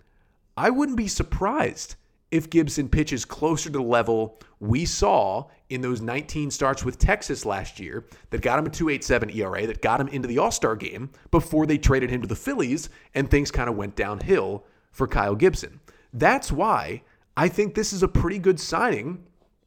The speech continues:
for the Orioles at this point. And the other thing to remember is this is not the O's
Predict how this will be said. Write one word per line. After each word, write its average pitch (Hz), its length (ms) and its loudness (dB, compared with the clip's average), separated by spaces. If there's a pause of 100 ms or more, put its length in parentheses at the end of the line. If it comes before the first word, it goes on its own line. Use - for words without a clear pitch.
(400)
for 160 200 0
the 156 120 0
Orioles 120 340 -2
at 143 100 -4
this 143 140 0
point. 269 320 -4 (640)
And 185 140 -2
the 185 120 2
other 254 160 0
thing 226 260 -2
to 208 140 -2
remember 156 480 -2
is 147 520 -2 (760)
this 226 300 2
is 415 140 -4
not 349 180 -2
the 208 160 0
O's 214 220 0